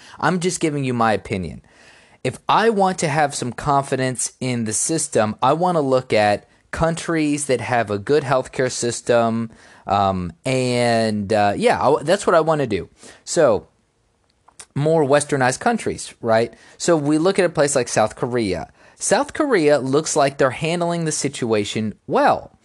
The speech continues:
Uh, they've got about five thousand seven hundred and sixty-six cases, which is a lot, by the way, lot, a lot, a lot, a lot. Uh, but their total deaths are low, uh, only thirty-five.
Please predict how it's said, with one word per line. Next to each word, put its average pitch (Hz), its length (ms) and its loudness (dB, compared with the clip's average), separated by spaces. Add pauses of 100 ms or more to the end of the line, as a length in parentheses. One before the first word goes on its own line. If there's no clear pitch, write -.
(400)
Uh, 117 240 4
they've 120 240 0
got 131 220 4
about 117 340 2
five 151 340 2
thousand 143 380 0
seven 139 280 0
hundred 135 260 -4
and 123 100 -8
sixty-six - 640 -6
cases, 120 640 -4 (280)
which 139 220 -2
is 123 120 0
a 110 100 4
lot, 104 720 2
by 110 240 2
the 98 100 -2
way, 90 380 -2
lot, 117 560 2
a 101 60 -4
lot, 120 280 2
a 110 60 2
lot, 98 260 0
a 90 100 0
lot. 90 480 0 (360)
Uh, 107 240 2
but 147 220 -2
their 143 140 2
total 233 360 -2
deaths 131 460 0
are 131 160 4
low, 110 340 0 (360)
uh, 117 260 2
only 127 260 -2
thirty-five. 107 680 -4